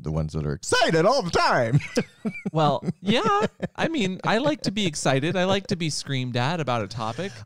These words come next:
Speaker 1: I don't like to be screamed <laughs> at at all.
Speaker 2: And yet, we start our show with a what?
Speaker 1: Safe word?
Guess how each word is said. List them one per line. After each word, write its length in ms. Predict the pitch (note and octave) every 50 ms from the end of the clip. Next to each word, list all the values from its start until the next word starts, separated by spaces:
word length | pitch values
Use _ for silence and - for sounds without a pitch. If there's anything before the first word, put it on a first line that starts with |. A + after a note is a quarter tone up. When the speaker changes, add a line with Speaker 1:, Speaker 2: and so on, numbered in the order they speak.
| -
Speaker 1:
I 140 | - F3 G3+
don't 240 | C4 E4+ D#4+ E4+ -
like 300 | - - D4+ D4+ D#4+ - -
to 80 | D4+ C#4
be 120 | G3+ G#3
screamed 580 | F#3 - - - - - G#3+ G3+ E3+ D3+ C#3 C3 -
<laughs> 60 | -
at 680 | G#3 D#3 - - G3 - - - E3 - - E3+ D#3 - - - - _ -
at 160 | - C#3 E3
all. 260 | G#3+ A#3 G#3+ F3 - - -
Speaker 2:
And 240 | B2+ C3 C3+ C3+ -
yet, 340 | D3+ C#3 B2 A2 F#2 - - - - - - -
we 180 | C#3 C3+ C#3+
start 280 | C#3+ - - D#3 D3 C#3+
our 100 | C#3 C#3
show 240 | C3+ - - C#3 C3+
with 160 | C3 C3 -
a 80 | A#2 A2
what? 320 | A2 B2+ D#3+ G#3+ C4+ F4 _ _ _ - - E3 D#3+ D#3+ C#3+ A#2+ -
Speaker 1:
Safe 260 | - - G2+ G2 F#2+
word? 280 | - A2 A#2 B2+ C3 B2